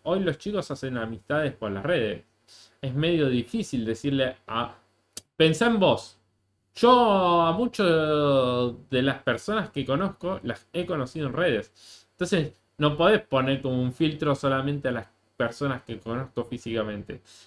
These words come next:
Creo que los fi-, lo que tenés que enseñar son los filtros para que no haya ese exceso. Como dice Amy, si hay alguien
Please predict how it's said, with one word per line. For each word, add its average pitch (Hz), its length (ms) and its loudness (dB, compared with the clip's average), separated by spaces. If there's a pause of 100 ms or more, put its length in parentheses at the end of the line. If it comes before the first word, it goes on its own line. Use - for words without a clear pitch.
(140)
Creo 170 220 6
que 175 340 2 (220)
los 127 260 2
fi-, - 220 -4 (260)
lo 131 180 2
que 135 100 -4
tenés 139 280 -2
que 170 80 -6
enseñar 147 380 -4
son 131 280 -6
los 123 200 -2
filtros 170 520 -2 (220)
para 113 340 -2
que 127 380 -4 (260)
no 127 140 -2
haya 131 180 -4
ese 110 220 -6 (180)
exceso. 113 380 -4
Como 104 280 -4
dice 131 300 -2
Amy, 101 240 -6 (480)
si 127 200 0
hay 147 200 8
alguien 131 220 4